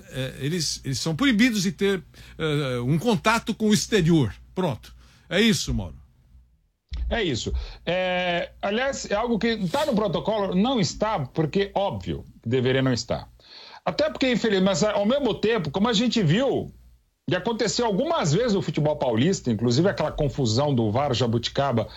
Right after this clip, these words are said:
Speaker 2: da final do Paulista de dois mil e dezoito, no Allianz Parque, Palmeiras e Corinthians, isso acontecia, né? E não tô dizendo que foi pra beneficiar ou prejudicar no outro. Era, digamos, um, como é que diríamos assim, um backup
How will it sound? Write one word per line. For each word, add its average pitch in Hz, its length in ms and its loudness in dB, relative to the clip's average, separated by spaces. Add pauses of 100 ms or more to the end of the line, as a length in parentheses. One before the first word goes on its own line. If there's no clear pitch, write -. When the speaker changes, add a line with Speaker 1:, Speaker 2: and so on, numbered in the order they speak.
(140)
Speaker 2:
da 127 120 0
final 127 220 -2
do 127 100 0
Paulista 113 360 0
de 113 60 0
dois 110 160 2
mil 110 120 2
e 101 40 0
dezoito, 113 320 2
no 113 80 4
Allianz 110 220 2
Parque, 110 340 -2
Palmeiras 107 380 2
e 107 40 -2
Corinthians, 123 600 0 (440)
isso 196 260 4
acontecia, 196 840 0 (460)
né? 131 220 2
E 139 80 0
não 165 120 2
tô 254 140 0
dizendo 180 400 2
que 135 140 -4
foi 147 200 -2
pra 143 140 -2
beneficiar 139 600 0
ou 143 60 -4
prejudicar 127 420 0
no 120 60 0
outro. 113 280 0
Era, 208 240 0
digamos, 214 460 2
um, 202 360 2 (800)
como 240 180 2
é 254 60 2
que 196 120 0
diríamos 190 580 2
assim, 185 300 0
um 214 480 2
backup 208 800 0